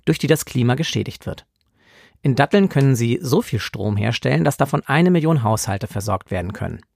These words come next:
Dass die Mengen nicht einfach im Sinne des Klimaschutzes strenger verringert werden, liegt daran, dass die Haushalte so viel Strom verbrauchen und dass die Erzeuger teure Anlagen gebaut haben, die sie gern weiter betreiben würden, um Geld zu verdienen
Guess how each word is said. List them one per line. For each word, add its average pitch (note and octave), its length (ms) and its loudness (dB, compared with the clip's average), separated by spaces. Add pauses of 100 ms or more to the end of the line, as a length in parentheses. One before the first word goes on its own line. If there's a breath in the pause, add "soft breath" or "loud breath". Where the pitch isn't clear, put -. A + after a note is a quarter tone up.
(640 soft breath)
Dass - 160 -4
die A#2+ 140 -2
Mengen C#3 260 4
nicht - 180 0
einfach D#3 280 -2
im D3 120 2
Sinne D3+ 220 4
des A#2+ 220 0
Klimaschutzes - 680 0
strenger C#3 380 0
verringert B2 460 -2
werden, D#3 200 2 (300 loud breath)
liegt A#3+ 220 2
daran, A2+ 220 4
dass A#2+ 140 0
die D3+ 120 2
Haushalte B2+ 480 2
so C3 80 0
viel D3+ 160 -2
Strom G3 280 0
verbrauchen G#2 480 0 (320 loud breath)
und E3 100 2
dass D#3 120 0
die - 100 -6
Erzeuger A#2 440 0
teure A2+ 320 -2
Anlagen G#2 380 2
gebaut G#2+ 320 0
haben, A#2 260 2 (260 soft breath)
die C#3+ 80 2
sie C3 120 4
gern D3+ 180 4
weiter E3 220 4
betreiben G#2 500 0
würden, A#2+ 300 2
um D#3+ 180 0
Geld G#2+ 240 -2
zu - 80 -6
verdienen A#2+ 400 0